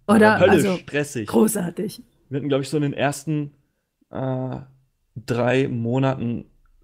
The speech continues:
Speaker 2: vierzig Events oder so, wo halt dann Leute
Speaker 1: Bitte
Speaker 2: unterwegs
Speaker 1: was?
Speaker 2: waren.
Speaker 1: Oh, wow.
Speaker 2: Also es ist halt komisch, weil früher war halt so der Frühling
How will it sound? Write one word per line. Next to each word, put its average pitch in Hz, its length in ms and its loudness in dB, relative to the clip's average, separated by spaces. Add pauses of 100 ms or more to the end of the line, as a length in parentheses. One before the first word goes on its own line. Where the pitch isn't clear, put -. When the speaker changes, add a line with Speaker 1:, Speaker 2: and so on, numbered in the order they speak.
(100)
Speaker 2:
vierzig - 720 -2
Events 104 460 -8
oder 107 240 -8
so, 107 340 -8 (680)
wo 117 200 -2
halt 110 160 -4
dann 107 100 -2
Leute 107 320 -2
Speaker 1:
Bitte - 40 -10
Speaker 2:
unterwegs - 360 2
Speaker 1:
was? 226 300 8
Speaker 2:
waren. 107 140 -4 (280)
Speaker 1:
Oh, 269 260 0
wow. 196 500 0 (1500)
Speaker 2:
Also 120 180 8
es - 240 -2 (160)
ist 156 220 2
halt - 380 -2
komisch, 190 380 -2
weil 160 180 -2
früher 165 440 -4
war 156 140 -2
halt 156 200 -4
so 156 280 -2
der 151 160 -6
Frühling 170 520 -4